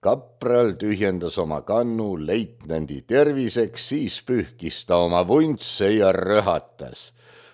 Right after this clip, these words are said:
Pole halb lake minu hingekesele, mitte halb see kraam,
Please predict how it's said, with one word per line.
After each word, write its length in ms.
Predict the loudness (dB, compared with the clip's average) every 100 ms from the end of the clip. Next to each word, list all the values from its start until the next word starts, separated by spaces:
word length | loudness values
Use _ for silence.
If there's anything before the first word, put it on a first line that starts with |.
| _ 4
Pole 320 | 6 8 8
halb 400 | 8 6 6 4
lake 420 | 6 4 6 4 4 0 -6
minu 340 | -2 0 0
hingekesele, 800 | 2 0 2 2 2 2 2 2 2
mitte 680 | 0 -2 -6 -12 _ 6 8
halb 500 | 10 8 8 4 0
see 300 | -2 4 4
kraam, 760 | 4 -2 4 8 10 8 6